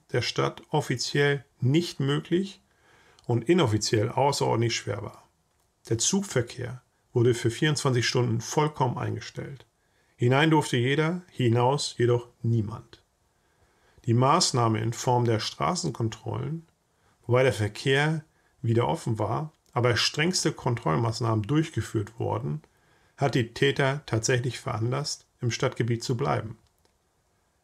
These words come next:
Außerdem wurde am Abend des Tattages die gesamte Stadt mit sechsunddreißigtausend Häusern durchsucht. Die nächtliche Durchsuchung erforderte einen Einsatz von rund zwölftausend Mann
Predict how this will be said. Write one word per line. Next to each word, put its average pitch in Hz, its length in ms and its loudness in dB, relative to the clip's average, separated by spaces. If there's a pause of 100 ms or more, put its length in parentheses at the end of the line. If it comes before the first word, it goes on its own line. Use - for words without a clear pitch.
Außerdem 123 680 4
wurde 117 180 4
am 113 140 0
Abend 131 400 0
des - 260 -4 (140)
Tattages 123 920 -2 (200)
die 110 80 -2
gesamte 131 380 2
Stadt - 420 -2 (440)
mit 113 160 0
sechsunddreißigtausend 123 1300 0
Häusern 113 340 2
durchsucht. - 680 -8 (1080)
Die 117 80 2
nächtliche 151 540 2
Durchsuchung 151 760 -2 (220)
erforderte 131 800 0 (300)
einen 131 240 -2
Einsatz 139 460 0
von 123 180 -2
rund 123 260 0 (320)
zwölftausend 135 840 0
Mann 143 360 0